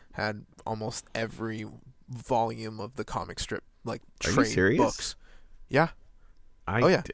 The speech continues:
Speaker 2: wow. Okay. I did
Speaker 1: Yep.
Speaker 2: not know that.
Speaker 1: Oh, yeah. Uh, so I am, <laughs> this is, like, right up my alley. And this book was so, so, so disappointing. And I realized that Jim Davis, who created Garfield, who writes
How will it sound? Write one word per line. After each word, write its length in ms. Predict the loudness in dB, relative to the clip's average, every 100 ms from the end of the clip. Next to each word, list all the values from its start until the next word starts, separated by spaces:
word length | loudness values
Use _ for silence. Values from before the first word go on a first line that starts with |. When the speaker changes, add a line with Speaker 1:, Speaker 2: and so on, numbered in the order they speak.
| -2
Speaker 2:
wow. 320 | 2 2 2 -6 -6
Okay. 300 | -2 0 0
I 120 | 0 -2
did 160 | 2
Speaker 1:
Yep. 100 | 2
Speaker 2:
not 120 | 2
know 140 | 2 0
that. 220 | 0 -2 -6 0
Speaker 1:
Oh, 100 | 4
yeah. 160 | 4 2 -8 -20 -2
Uh, 300 | 4 4 4
so 420 | 4 6 8 6 6
I 540 | 8 8 8 6 2 0
am, 360 | -2 -4 -8 -4
<laughs> 140 | -4 0
this 220 | 0 2
is, 200 | 0 0
like, 200 | 0 -2
right 300 | -4 0 0
up 160 | 0 -4
my 160 | -4 -4
alley. 460 | -4 -6 -10 -12 -6
And 420 | -2 0 0 -2
this 240 | 2 2 4
book 240 | 2 2
was 260 | 0 -2 -2
so, 680 | -2 -2 4 4 4 0 -8
so, 680 | -16 -12 -6 -2 0 -2 -4 -6
so 340 | -4 -2 -4
disappointing. 600 | -6 -8 -8 -8 -8 -10 -2
And 120 | 2
I 60 |
realized 580 | 4 4 4 4 2 0
that 300 | -2 -2 -6 -14 -20 -20 -20 -20 -20 -20 _ -10
Jim 320 | 4 4 6
Davis, 440 | 6 6 4 -2
who 80 | -4
created 500 | -4 0 2 2 4
Garfield, 520 | 4 4 2 0 -2 -6 -6
who 100 | -2
writes 480 | 0 2 2 0